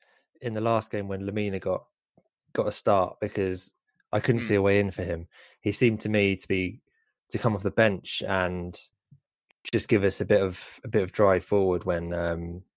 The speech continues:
Speaker 1: when, when we needed it. And he, he looked like a player who would, would make an impact from the bench. And then he's, then he's starting.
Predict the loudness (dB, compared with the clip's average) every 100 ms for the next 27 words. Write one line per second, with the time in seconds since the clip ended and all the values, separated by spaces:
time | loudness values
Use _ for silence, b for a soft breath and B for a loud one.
0 | _ 0 2 2 2 2 4 6 6 2
1 | 2 0 0 0 2 4 6 6 2 -10
2 | -10 _ _ _ _ _ _ _ 2 4
3 | 4 6 6 6 6 4 0 -4 -2 -2
4 | -2 2 2 4 2 2 0 0 4 4
5 | 4 2 4 4 0 -14 _ 2 4 4
6 | 4 4 4 0 -8